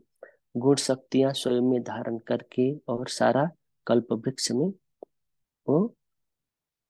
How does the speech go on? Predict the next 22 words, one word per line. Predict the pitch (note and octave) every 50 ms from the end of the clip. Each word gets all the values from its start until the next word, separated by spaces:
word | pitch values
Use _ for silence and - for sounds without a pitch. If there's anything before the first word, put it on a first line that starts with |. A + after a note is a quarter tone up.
| _ _ _ _ _ _ _ _ _ _ _ -
शक्तियां, | - - C3 B2+ - _ - C3 B2+ B2+ C3+ D3+ F3 E3 C3+ A2+
गुण | - - B2+ C3+ C#3+ D3+ - - _ _ _ _ _ _ _ _ _ _ -
हम | B2+ D3 F#3+ B3+ - _ _ _ _ _ _ _ _ _ _ _ _ _ _ _ _ _ _
देंगे। | B2 A2+ - A#2 G#2 G2+ G2 - - B2 - _ _ _ _ _ _ _ _ _ _ _ _ _ _ _ _ _ _ _ _ -
कल | A2+ A2
का | - - D3
यही | C#3+ C3 B2 B2
होमवर्क | A#2 G#2+ A#2 A2+ A2 G#2+ G#2+ -
लेंगे। | A2+ A2+ A2+ B2 D3 G#3+ B3+ - - _ _ _ _ _ _ _ _ _ _ _ _ _ _ _
अमृत | - B2+ B2+ B2+ C#3+ C3+
बेले, | C3 C3 - C3+ C3+ D3 E3 F3+ - - - - B2+ - - _ _ _ _ -
अमृत | B2+ C3+ C#3 C#3+ C#3+
बेले | B2+ C3 C#3+ D3+ F#3+ G#3
और | - C3 C3 A#2+
विशेष | B2 - C3 - - E3 E3 - - B2
नुमा | B2 A#2 A#2 A#2 A#2+
शाम | - - A2+ A2+ A#2
में | A#2+ B2 A#2+ - _ _ _ _ _ _ - _ _ _ _ _ _ _ _ -
यह | A#2 A2
अनुभव | A2 A2+ A#2 A2+ A2+ A#2
करेंगे, | - - - A2+ A2+ A2+ A2+ - A#2+ B2 B2 - - _ -
यह, | A2+